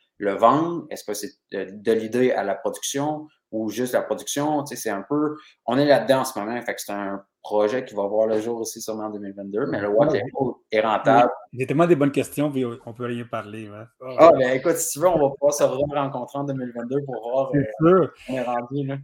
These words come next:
Speaker 2: Moi, ce que j'aime beaucoup de vous autres, c'est votre côté, le, le côté web. Si vous avez une bonne ma-, stratégie web à l'intérieur de ça, que ce soit les recettes, que ce soit le côté, euh, les lo-, les logos, le, les, les hats que vous avez avec le petit
Speaker 1: <laughs>
Speaker 2: piment. Moi, j'en veux un, s'il vous plaît.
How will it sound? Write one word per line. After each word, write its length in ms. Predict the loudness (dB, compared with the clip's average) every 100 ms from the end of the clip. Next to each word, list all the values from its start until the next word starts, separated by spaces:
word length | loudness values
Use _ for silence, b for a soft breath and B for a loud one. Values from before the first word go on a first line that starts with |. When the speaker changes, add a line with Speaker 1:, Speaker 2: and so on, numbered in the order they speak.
| -14 _ _ _ _ _ 2
Speaker 2:
Moi, 120 | 2
ce 60 | 4
que 80 | 6
j'aime 160 | 6
beaucoup 220 | 6 8
de 60 | 10
vous 240 | 10 6 4
autres, 140 | 4
c'est 80 | 0
votre 200 | -2 0
côté, 360 | -2 2 2
le, 260 | 4 4 4
le 80 | 0
côté 260 | -2 0
web. 400 | 0 2 2 0
Si 140 | -6 -6
vous 120 | -4
avez 140 | -2
une 180 | -2 -2
bonne 200 | -2 0
ma-, 160 | 0 -2
stratégie 420 | -6 -6 -4 -4
web 260 | -2 -2 0
à 60 |
l'intérieur 260 | -4 -4 -6
de 0 |
ça, 240 | -4 -6
que 60 | -6
ce 80 | -8
soit 220 | -6 -4
les 100 | -4
recettes, 440 | -6 -4 -4 -4
que 40 | -6
ce 80 |
soit 160 | -10 -8
le 120 | -8
côté, 460 | -8 -10 -6 -4 -4
euh, 220 | -4 -6
les 100 | -6
lo-, 140 | -8
les 140 | -8 -6
logos, 420 | -6 -4 0 0
le, 180 | 0 -4
les, 580 | -10 -16 -20 _ -14 -8
les 160 | -6 -4
hats 200 | -4 -4 -6
que 60 | -8
vous 100 | -6
avez 180 | -4 -4
avec 80 | -6
le 80 |
petit 160 | -8 -14
Speaker 1:
<laughs> 20 | -10
Speaker 2:
piment. 440 | -6 -4 -2 -4
Moi, 100 | -4
j'en 160 | -2 -2
veux 160 | -2 -6
un, 60 |
s'il 160 | -8 -10
vous 60 |
plaît. 100 | -10